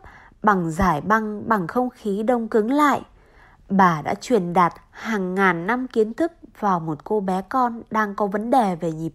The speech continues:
tim. Sophie hình dung cô có cảm giác đầu mình căng phồng lên khi bộ não cô đầy ắp ký ức của bà phù thủy. Từ đó, đầu óc cô bị một cơn nhức đầu đập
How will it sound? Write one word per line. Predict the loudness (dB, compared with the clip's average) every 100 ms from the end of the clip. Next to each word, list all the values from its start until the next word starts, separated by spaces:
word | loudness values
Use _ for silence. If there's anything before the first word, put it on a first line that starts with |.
| -4
tim. | 0 0 -2 -10 -18 _ _ _ _ _
Sophie | -8 0 0 2 2
hình | 4 2 2
dung | 4 4 2 -6 -14 _ 2
cô | 6 6
có | 4
cảm | 2 2 2
giác | 0 -2 -2 2
đầu | 4 4
mình | 2 0
căng | 0 0 0
phồng | 0 2 2
lên | 2 2 0 -10 _ _
khi | -4 0
bộ | 2 0
não | 0 -2 -2 0
cô | 2 4 4
đầy | 4 4
ắp | 2 -2
ký | -2 0
ức | 0 0
của | 2
bà | 4 4
phù | 2 0
thủy. | 2 2 2 -2 _ _ _ _ _ 0
Từ | 2 4
đó, | 2 0 -2 -8 _ _ _ 2
đầu | 4 4
óc | 0 -2
cô | 0 2 2
bị | 0 0
một | -2 -2 0
cơn | 0 2 0
nhức | 0 -2 0
đầu | 4 4 2 2
đập | 0